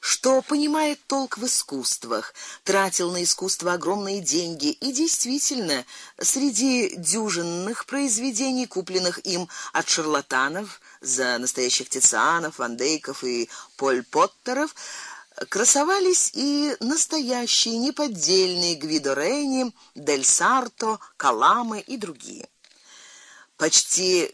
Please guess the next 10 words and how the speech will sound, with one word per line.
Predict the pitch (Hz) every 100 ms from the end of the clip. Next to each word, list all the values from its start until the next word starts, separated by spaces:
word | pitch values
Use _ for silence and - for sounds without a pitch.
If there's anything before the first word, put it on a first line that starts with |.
| -
каждая | 190 233 233 143 139
из | 135 131 131
них | 131 123 - - - -
была | 147 143 147 147 143 - - -
посвящена | - 147 147 147 - 151 143 180 208 - - - -
особо | 143 131 - - 240 302 208 254 247 - _
приноровленным | 208 214 214 202 208 190 190 190 190 185
для | 160 170
картин | 175 170 - 175 165
лампами, | 151 147 139 127 127 131 127 123